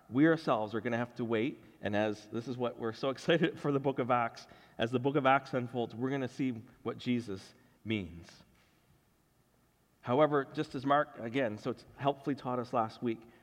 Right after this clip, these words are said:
we know enough from the first volume, from the book of Luke, that we can kinda get an idea of where things are going. God's kingdom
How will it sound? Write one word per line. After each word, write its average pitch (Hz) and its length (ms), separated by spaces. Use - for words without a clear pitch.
we 135 160
know 165 240
enough 156 340
from 127 120
the 120 60
first 131 280
volume, 110 420
from 113 140
the 107 80
book 123 200
of 110 100
Luke, 110 300
that - 120
we 135 100
can 147 120
kinda 147 260
get 147 160
an 135 120
idea 123 380
of 101 100
where 113 160
things 107 300
are 92 60
going. 90 340
God's 151 400
kingdom 127 520